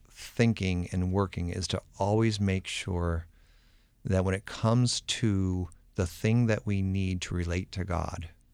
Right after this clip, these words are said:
that we always look to God and rejoice that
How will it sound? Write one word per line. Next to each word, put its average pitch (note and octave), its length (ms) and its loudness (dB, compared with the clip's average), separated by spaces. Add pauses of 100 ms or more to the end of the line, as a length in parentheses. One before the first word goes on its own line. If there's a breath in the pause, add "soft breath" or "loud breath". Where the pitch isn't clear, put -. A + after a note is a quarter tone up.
(500)
that F#2 140 0
we F#2 120 -4
always F#2+ 400 -2
look F#2+ 260 -2
to - 160 -8
God F2 480 -4 (1000)
and F2+ 200 0
rejoice F#2 680 -2
that F2+ 240 0